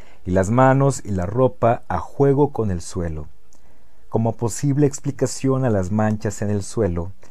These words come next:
alguien podría avanzar la teoría de que no sé cómo ha sido, a lo mejor ha entrado un señor y se le han caído las pinturas.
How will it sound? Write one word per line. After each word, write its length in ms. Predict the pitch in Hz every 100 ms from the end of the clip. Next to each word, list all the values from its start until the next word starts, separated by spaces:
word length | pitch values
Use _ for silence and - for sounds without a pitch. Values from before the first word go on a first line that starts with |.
| - - -
alguien 520 | 160 170 113 117 120
podría 580 | - 90 98 113 104 101
avanzar 500 | 101 98 - 104 107
la 180 | 107
teoría 640 | 104 120 110 113 101 101 - - - - -
de 200 | 101 107
que 160 | - 98
no 260 | 92 107 127
sé 200 | - -
cómo 340 | 117 107 92
ha 60 | 87
sido, 580 | - 120 135 104 90 - - - -
a 80 | 98
lo 120 | 90
mejor 460 | 92 - 131 147 -
ha 120 | 117
entrado 520 | 110 98 98 104 101
un 120 | 95
señor 540 | 92 82 90 113 131 -
y 80 | 104
se 140 | -
le 160 | 90 90
han 160 | 110 123
caído 380 | 104 107 113
las 180 | 98 87
pinturas. 800 | - 85 - 90 80 76 - -